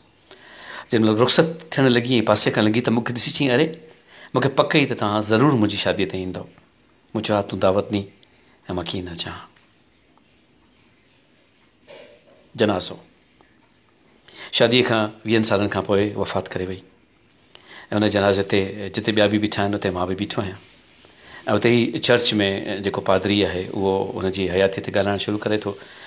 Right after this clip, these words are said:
چئي ٿو ته، "مان سندس ڊائريءَ مان ڪجهه ورق اوهان جي خدمت ۾ پيش ڪرڻ چاهيان ٿو." ۽ پادري ڊائري جا ورق پڙهڻ شروع ڪري ٿو.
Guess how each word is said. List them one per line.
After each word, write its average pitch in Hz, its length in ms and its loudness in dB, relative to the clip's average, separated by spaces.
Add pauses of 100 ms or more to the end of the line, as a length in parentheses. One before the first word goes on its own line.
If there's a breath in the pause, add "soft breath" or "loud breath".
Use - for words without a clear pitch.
(220 loud breath)
چئي 98 220 2
ٿو 98 240 0
ته، - 180 -6
"مان 98 340 -2
سندس 104 380 0
ڊائريءَ 101 340 2
مان 95 160 -4
ڪجهه 104 220 -2
ورق 98 240 -2 (440 loud breath)
اوهان 101 180 2
جي 95 80 -6
خدمت ۾ - 360 -8
پيش - 240 -4
ڪرڻ 92 200 -10
چاهيان 85 320 -10
ٿو." ۽ - 80 -16 (1300)
پادري 104 340 2 (420 loud breath)
ڊائري 110 280 4
جا 107 120 -2
ورق - 260 -2
پڙهڻ 95 160 -4
شروع 92 260 -6
ڪري 92 180 -14
ٿو. - 100 -16